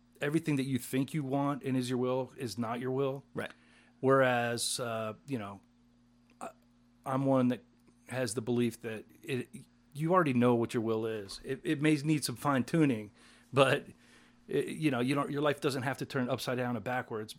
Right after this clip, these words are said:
Speaker 1: for you to find that will. Like, 'cause, 'cause there's the argument that, you know, it's your ego or this, uh, preconceived notion of what you are that is driving this magic.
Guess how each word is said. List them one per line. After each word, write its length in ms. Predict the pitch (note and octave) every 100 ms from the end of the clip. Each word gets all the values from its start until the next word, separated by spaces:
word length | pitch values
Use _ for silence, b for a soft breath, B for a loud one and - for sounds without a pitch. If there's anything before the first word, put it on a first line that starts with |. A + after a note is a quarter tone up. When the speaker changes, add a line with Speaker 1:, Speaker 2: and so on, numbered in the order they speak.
| - _
Speaker 1:
for 100 | C3+
you 120 | A2+
to 60 | A2
find 360 | - A#2 A2
that 100 | A2+
will. 320 | B2+ A#2+ G2+ G2 -
Like, 200 | C3 -
'cause, 220 | - C3+
'cause 220 | - D#3
there's 300 | C#3+ D#3 D3+
the 100 | -
argument 400 | D3+ D3+ C#3+ C3+ A#2+
that, 280 | B2 A2+ b b b b -
you 100 | C3+
know, 180 | C3 B2
it's 220 | C#3 A#2+
your 140 | C#3+ C3+
ego 640 | C#3+ D3 B2+ A2 G#2+ G#2 G2+
or 240 | C#3+ B2+ A#2+
this, 380 | B2+ A#2 -
uh, 160 | C3+ A2+
preconceived 560 | - D3+ - B2 D3 B2
notion 360 | B2+ B2+ C#3
of 160 | A2 G#2+
what 200 | A#2+ A2+
you 200 | A#2+ A#2
are 340 | A#2 A2+ G#2+ b b b b b -
that 400 | B2+ A#2 A2 -
is 220 | B2 A2
driving 600 | C3+ A#2+ A#2+ A2+ A#2 G#2
this 200 | A2 -
magic. 440 | B2+ A#2+ G#2+ G#2+